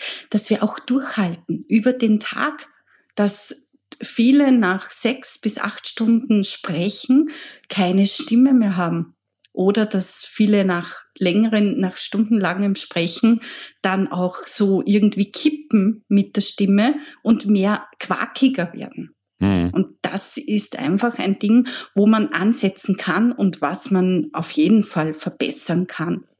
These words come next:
Speaker 2: Aber was meinst du, warum das bei Online-Veranstaltungen stärker zum Tragen kommt als bei Offline-Veranstaltungen? Weniger Pausen vielleicht, dass man also bei Training sonst alle anderthalb Stunden, zwei Stunden eine Pause hätte? Also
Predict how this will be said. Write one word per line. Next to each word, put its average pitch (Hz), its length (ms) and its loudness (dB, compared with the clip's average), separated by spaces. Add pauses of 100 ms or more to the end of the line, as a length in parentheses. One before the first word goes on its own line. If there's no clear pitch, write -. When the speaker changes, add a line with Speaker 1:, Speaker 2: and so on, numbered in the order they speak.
(840)
Speaker 2:
Aber 87 160 0
was 90 180 0
meinst 95 260 0
du, 95 80 -2
warum 90 220 2
das 85 180 0
bei 80 300 0
Online-Veranstaltungen 95 1600 -2
stärker 98 500 -2
zum 117 220 -4
Tragen 107 360 -2
kommt 101 320 -4
als - 220 -6
bei 80 220 -2
Offline-Veranstaltungen? - 1040 -4
Weniger 107 320 2
Pausen 107 400 0
vielleicht, - 360 -4
dass 107 120 -4
man 101 100 -2 (360)
also 92 220 2
bei 90 120 0
Training 92 400 0
sonst 87 280 0
alle 87 200 0
anderthalb 87 360 -2
Stunden, 90 240 -2
zwei 87 200 -2
Stunden 85 260 -6
eine 80 80 -4
Pause 104 400 -2
hätte? 120 300 -4 (680)
Also 90 180 0